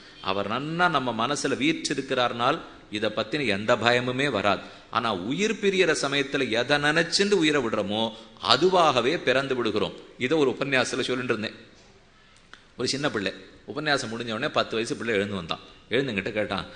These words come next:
"நான் கண்ணனையே நினைச்சுன்னு உயிரை விடுறேன்." "ரொம்ப நல்லதுப்பா, உனக்கு வயசான சமயத்துக்கு அப்படியே பண்ணு, நிச்சயமா வைகுண்டம் கிடைக்கும்னா."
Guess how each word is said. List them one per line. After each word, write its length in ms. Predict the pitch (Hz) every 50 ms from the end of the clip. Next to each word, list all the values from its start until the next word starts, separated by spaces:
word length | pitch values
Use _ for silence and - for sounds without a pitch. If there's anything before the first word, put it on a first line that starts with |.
| - - -
"நான் 180 | - 113 127 -
கண்ணனையே 460 | - 113 127 139 143 143 156 160 175
நினைச்சுன்னு 360 | 160 143 135 131 - 147 131
உயிரை 160 | 120 117 120
விடுறேன்." 300 | 110 98 92 92 - - - - - - - -
"ரொம்ப 200 | 90 98 117 127
நல்லதுப்பா, 440 | 113 98 101 110 107 101 104 127 139 135 131 - - -
உனக்கு 220 | - 98 104 98
வயசான 420 | 90 95 113 120 - 131 123 117 110
சமயத்துக்கு 440 | - 113 113 110 110 - - 107 95
அப்படியே 300 | - - 110 117 120 113
பண்ணு, 320 | - 101 101 104 110 131 143 - - - -
நிச்சயமா 340 | 131 131 131 - 175 185 160
வைகுண்டம் 360 | 135 139 139 143 139 131 127
கிடைக்கும்னா." 420 | 123 117 113 98 113 110 107 101